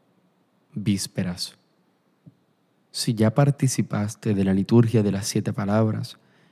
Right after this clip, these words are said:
no es necesario hacer las vísperas del día de hoy.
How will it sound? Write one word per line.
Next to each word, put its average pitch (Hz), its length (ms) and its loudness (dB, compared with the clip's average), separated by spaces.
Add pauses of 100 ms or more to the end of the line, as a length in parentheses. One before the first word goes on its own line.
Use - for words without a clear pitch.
(120)
no 110 300 6
es 123 80 6
necesario 113 800 4
hacer 101 380 0
las 98 200 -2
vísperas 101 760 0 (100)
del 98 260 0
día 95 220 2
de 87 140 2
hoy. 87 220 -2